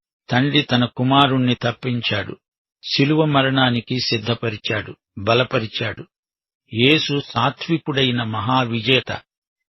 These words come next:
తండ్రి చిత్తానికి పూర్తిగా లోబడటంలో ఆయన భయభక్తులు మనకు ప్రత్యక్షంగా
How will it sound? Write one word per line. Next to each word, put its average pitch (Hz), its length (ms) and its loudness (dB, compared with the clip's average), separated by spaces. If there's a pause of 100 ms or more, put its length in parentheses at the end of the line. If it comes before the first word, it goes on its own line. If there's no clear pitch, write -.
(140)
తండ్రి 135 280 4
చిత్తానికి 147 720 2
పూర్తిగా 139 680 2
లోబడటంలో 127 880 4 (520)
ఆయన 117 360 4
భయభక్తులు 120 920 0
మనకు 117 420 0
ప్రత్యక్షంగా 117 960 0